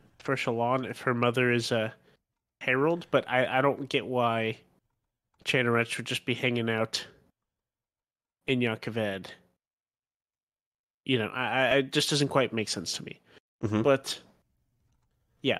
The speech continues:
Speaker 1: so I, I g-, generally just don't really like it. But, um, but if that were the case, that, that would be pretty neat, of, like, we see her and then we learn this.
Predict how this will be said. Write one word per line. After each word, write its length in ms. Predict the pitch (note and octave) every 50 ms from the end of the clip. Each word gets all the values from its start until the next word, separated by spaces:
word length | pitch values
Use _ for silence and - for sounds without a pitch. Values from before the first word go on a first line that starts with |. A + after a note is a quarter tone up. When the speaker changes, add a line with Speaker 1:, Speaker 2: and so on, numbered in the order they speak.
| - - -
Speaker 1:
so 120 | - -
I, 260 | G#2 C#3+ C#3 - D3
I 60 | D#3
g-, 260 | D3+ C3 - - D#3 -
generally 480 | - - F#3+ F#3 F#3 F3+ F3 E3+ D#3+ D3+
just 220 | C#3 C3+ C3 -
don't 240 | - B2+ G#2+ D#2+ C#2
really 220 | D#2 G2 A2+ G#2+ G2
like 300 | F#2+ F2+ F#2 - - -
it. 220 | - - - - _ _ _ -
But, 300 | C3 A#2 G#2 - - - - _ _ _ _ _ _ _ _ _ _ _ _ -
um, 340 | C3 C3 B2+ A#2+ G#2+ F#2 G2
but 160 | - D3+ D3+
if 140 | D#3+ D#3+ -
that 140 | G3+ F#3+ F3
were 120 | D3+ D3
the 100 | C#3+ D3
case, 380 | C#3+ - - B2 A#2+ A#2+ - -
that, 280 | - B2+ B2+ B2 C#3 -
that 100 | - B2
would 120 | B2 A#2+
be 60 | C#3 C3
pretty 300 | - - C#3+ C3 B2 A2
neat, 400 | G#2+ G#2+ G#2+ A2 - - - - - - -
of, 120 | B2+ A#2 A2
like, 200 | A2 A2 - -
we 80 | A2+
see 240 | A2 - - A2+ A2
her 200 | G#2+ - A#2 A2
and 120 | A2 A2 A2+
then 140 | A2+ A2 G#2+
we 120 | G#2+ G#2
learn 320 | G#2 G#2+ A2 G#2+ G#2+ A2
this. 240 | A2+ A#2 A#2+ A#2+ -